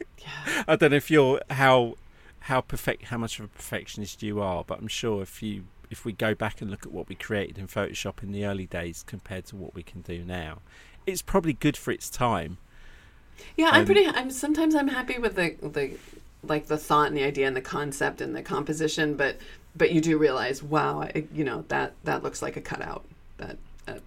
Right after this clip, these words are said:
Speaker 1: that
Speaker 2: Yeah.
Speaker 1: did not have as
Speaker 2: <laughs>
Speaker 1: much feathering. I, that should have been done a little different. Yeah.
Speaker 2: Yeah, that shadow does not match anything else in this <laughs> image.
Speaker 1: Yeah,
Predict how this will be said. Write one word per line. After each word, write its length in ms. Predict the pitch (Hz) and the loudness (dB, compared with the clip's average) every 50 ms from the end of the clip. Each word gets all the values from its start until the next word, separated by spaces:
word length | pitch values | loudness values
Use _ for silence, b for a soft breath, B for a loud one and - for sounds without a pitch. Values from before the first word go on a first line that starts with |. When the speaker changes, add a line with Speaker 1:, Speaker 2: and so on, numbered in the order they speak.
| - - | -6 0
Speaker 1:
that 160 | 156 156 - | 4 6 6
Speaker 2:
Yeah. 60 | - 202 | 6 6
Speaker 1:
did 180 | - 151 147 | 6 4 4
not 220 | 151 151 156 151 - | 4 4 4 4 6
have 260 | 175 233 - - - | 8 8 8 10 12
as 360 | 208 185 185 180 180 160 156 | 12 12 12 12 10 10 10
Speaker 2:
<laughs> 20 | |
Speaker 1:
much 220 | 160 156 143 - - | 8 6 0 -2 0
feathering. 480 | - 147 143 151 147 139 143 - 214 | 0 2 2 4 2 2 2 2 0
I, 160 | - - 165 156 - | 0 0 -2 0 2
that 280 | - 151 151 147 - | 2 2 2 0 -4
should 220 | - - 139 135 143 | -6 -4 -4 -2 -2
have 100 | 143 127 | -2 -4
been 140 | 143 143 139 | -4 -2 0
done 160 | 131 131 131 | 0 0 0
a 80 | 110 | -2
little 180 | - 113 98 95 | -2 -4 -4 -6
different. 340 | - - - - - - - - | -8 -10 -10 -10 -12 -10 -10 -8
Yeah. 140 | - - 160 - - - | -8 -8 -8 -10 -14 -10
Speaker 2:
Yeah, 380 | - 123 120 110 104 104 98 98 - - | -4 0 2 2 2 0 -2 -2 0 2
that 240 | 143 143 - - | 2 2 2 0
shadow 640 | 135 - - - 147 139 - 131 117 113 113 113 113 107 - - | -4 -2 0 2 2 4 4 4 2 2 2 2 0 -2 -4 -4
does 200 | - 123 110 - | -4 -2 -2 0
not 220 | 131 113 101 - | -2 -2 -2 -2
match 400 | 107 113 110 104 - - - - | -2 -2 -2 -4 -4 -6 -8 -4
anything 420 | 117 110 104 104 98 - 113 110 104 | -4 -2 -2 -2 -4 -4 -6 -4 -4
else 300 | 101 104 110 - - - | -2 -4 -2 0 4 4
in 80 | 175 - 170 - | 6 4 4 0
this 200 | - 123 - - | -2 -2 0 4
<laughs> 40 | - | 8
image. 400 | 196 180 147 - - 147 131 143 - | 8 8 8 6 2 2 2 2 0
Speaker 1:
Yeah, 360 | 170 185 190 - - 220 - | -4 -2 -2 -2 -2 -2 -4